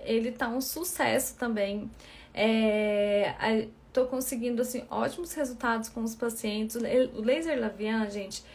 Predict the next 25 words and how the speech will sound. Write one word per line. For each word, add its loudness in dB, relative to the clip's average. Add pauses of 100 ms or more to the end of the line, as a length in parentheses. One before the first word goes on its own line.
(300)
ele 4 (140)
é 0
um 0
laser 0 (120)
que, -4 (220)
ele 4
é 8
um 4
laser 6
de -2
superfície, 0
né, -2
que -8
a -12
gente -4
fala. -10 (420)
E -2
ele 2
tem 2
aquela, 2
é, 2
ele 4
é, 2 (480)
ele 0
foi 2